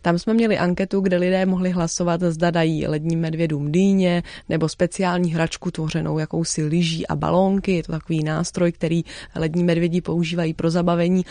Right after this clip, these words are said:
A stejně tak u nosálů volili jsme buď nástrojové hračky, nebo nějakou potravu. Lidé hlasovali a dnes v sobotu v jedenáct deset u nosálů a v jedenáct třicet u ledních medvědů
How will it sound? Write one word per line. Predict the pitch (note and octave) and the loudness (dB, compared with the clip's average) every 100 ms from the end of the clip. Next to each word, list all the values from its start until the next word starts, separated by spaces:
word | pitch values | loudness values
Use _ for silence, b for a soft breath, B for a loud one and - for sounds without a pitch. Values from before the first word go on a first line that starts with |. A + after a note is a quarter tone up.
| B B | B B
A | E3+ | -2
stejně | G3 G#3 | 0 2
tak | G#3+ - | 0 0
u | |
nosálů | F3+ F3+ F3 E3 D#3+ | 0 0 0 2 2
volili | D#3+ F3 F#3 | 2 0 0
jsme | F#3 G3 | 0 -2
buď | F3+ D3+ - | 0 -2 -2
nástrojové | E3 F#3 - F#3+ F#3 F#3 | -2 -2 0 0 2 2
hračky, | F#3 F3 - F3+ | 0 -4 -2 -2
nebo | E3 E3 | 0 -2
nějakou | D#3+ D#3 F3 D#3+ | -4 -4 -4 -4
potravu. | D#3 - D#3+ C#3+ C#3+ B B B | -4 -4 -4 -4 -6 B B B
Lidé | G3 G3+ | 4 6
hlasovali | G3 F#3 F3+ G3+ G3 F#3+ | 6 4 2 0 2 2
a | E3 | 2
dnes | D3+ E3 F#3+ - | 2 2 2 -2
v | - | -4
sobotu | F3+ F3 F3+ E3 | 0 0 0 0
v | |
jedenáct | D#3+ F3+ A3 A3+ F#3+ | 2 4 4 4 2
deset | G3 G3+ - | 0 0 0
u | F3+ | 0
nosálů | F3 - F3 F3 E3+ | 2 2 2 2 0
a | - | -2
v | |
jedenáct | D#3+ E3+ F#3 F3 - | 0 2 2 0 -2
třicet | - - E3+ | -4 -4 -4
u | F3 | -2
ledních | E3+ D#3+ C#3+ | -2 -2 -4
medvědů | D#3+ E3+ E3+ | -2 0 0